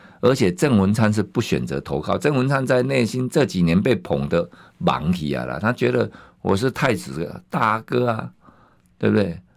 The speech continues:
啊，你不知道大哥会被废啊，就废掉了。那就变成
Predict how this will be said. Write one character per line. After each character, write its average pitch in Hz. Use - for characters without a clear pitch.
啊， 120
你 110
不 104
知 135
道 131
大 127
哥 123
会 120
被 110
废 92
啊， 71
就 120
废 190
掉 123
了。 67
那 135
就 151
变 160
成 113